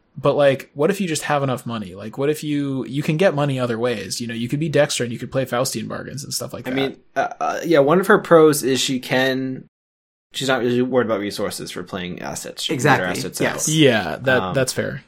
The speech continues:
Speaker 3: She needs zero resource cards in her
Speaker 2: Yeah.
Speaker 3: deck. She can
Speaker 2: So that, I mean,
Speaker 3: literally
Speaker 2: that's definitely
Speaker 3: just
Speaker 2: good, which,
Speaker 3: play off of
Speaker 2: 'cause
Speaker 3: that.
Speaker 2: I think Mystics still mostly struggle with resources. I wanna say that, but
Speaker 1: So, so
Speaker 2: <laughs> there's
Speaker 1: Mystics tend to, Mystics have, like, a high floor in terms of how much money they need 'cause they have to play assets that are kinda
Speaker 2: Mm-hmm.
Speaker 1: pricey,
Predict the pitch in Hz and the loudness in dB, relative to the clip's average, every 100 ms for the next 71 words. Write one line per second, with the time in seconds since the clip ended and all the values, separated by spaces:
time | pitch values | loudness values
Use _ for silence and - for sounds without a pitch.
0 | _ - 196 208 135 131 160 160 143 127 | _ 0 4 6 4 4 6 8 6 4
1 | 120 123 113 - - - - - _ 131 | -2 -4 -6 -6 -6 -4 -4 -4 _ -4
2 | 131 120 104 110 - - _ _ - 147 | 2 4 2 -4 -10 -18 _ _ -8 -6
3 | 139 127 135 151 139 156 151 135 185 - | -2 2 4 4 4 6 6 8 6 6
4 | 190 170 165 139 - 127 113 - 135 55 | 4 6 6 6 0 -2 -2 0 -2 -2
5 | - - - 131 190 147 160 156 - - | -10 -16 -10 -4 -2 0 0 0 0 -4
6 | - - 127 - _ _ - - - - | -8 -10 -14 -14 _ _ -12 -8 -6 2
7 | 135 127 123 123 131 123 - 120 131 143 | 4 4 2 0 -2 -4 -2 -2 0 2
8 | 147 147 - - - 180 202 269 262 - | 2 0 -8 -18 -10 -8 -8 -10 -10 -10
9 | 95 135 170 - 139 127 123 110 87 - | -6 -2 -2 -2 -2 -2 -2 -2 -4 -8
10 | 104 - 190 - - - 170 175 208 277 | -4 6 8 8 4 2 4 4 2 0
11 | 247 - 190 196 175 143 170 160 175 214 | -2 0 0 2 0 -2 -8 0 0 2
12 | 233 214 202 185 127 - 135 139 - 113 | 2 4 4 4 0 2 2 2 -2 0
13 | 123 135 143 127 143 139 147 147 - 143 | 2 2 0 -2 -2 -2 -2 -2 -2 -2
14 | 156 151 151 170 165 127 123 - 120 135 | 0 0 0 0 -2 0 0 0 -4 -2
15 | 120 120 - 135 - 143 123 151 151 156 | -2 -2 -2 -2 0 -2 0 -2 2 2
16 | 202 208 | 0 -4